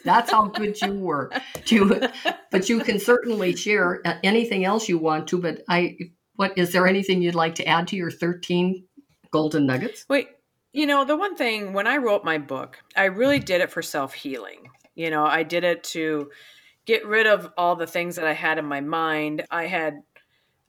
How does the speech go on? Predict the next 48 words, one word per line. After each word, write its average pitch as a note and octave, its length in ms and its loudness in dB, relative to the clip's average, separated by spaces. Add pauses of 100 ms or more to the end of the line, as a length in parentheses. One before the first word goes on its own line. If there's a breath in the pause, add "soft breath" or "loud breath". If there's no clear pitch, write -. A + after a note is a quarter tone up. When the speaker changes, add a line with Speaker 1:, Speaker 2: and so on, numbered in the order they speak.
Speaker 2:
I F3+ 80 4
had G3+ 180 2
to F#3+ 60 -2
teach B3 340 -2
myself F3 440 0
to F3 140 -10
journal, D3+ 380 -4
which C#3+ 160 -6
I C3 80 -8
did B2+ 180 -14
not D3+ 260 -8
like A#2 200 -16
doing, B2 360 -14
but E3+ 100 -2
at, E3+ 200 -2
now B3 240 2
I A3 120 4
do G3+ 260 -2
it G#3 200 2
almost E3+ 320 -4
every D#3+ 180 -4
day. D#3 360 -6 (500 soft breath)
But F#3 400 2
it's, G3 240 -6 (140)
you F#3+ 100 -4
know, F#3+ 80 4
I F#3+ 80 2
thought B3 220 0
to - 60 -8
myself, G3+ 280 -4
"If G3+ 40 -8
I A#3 80 -4
could B3+ 120 -6
help G3 220 -6
one C#3 340 -10
person D3+ 380 -10
through C3 140 -12
that B2 260 -10
book, A2+ 200 -12 (100)
just C4+ 240 -2
one, C#3 400 -4
Speaker 1:
Mm-hmm. B2 180 -10 (300)
Speaker 2:
I've F#3 160 -4
done F3 200 2
my C#3+ 160 -6
job." A2 300 -16
Speaker 1:
Yep. C#3 240 -8 (440 loud breath)
Speaker 2:
And E3+ 520 0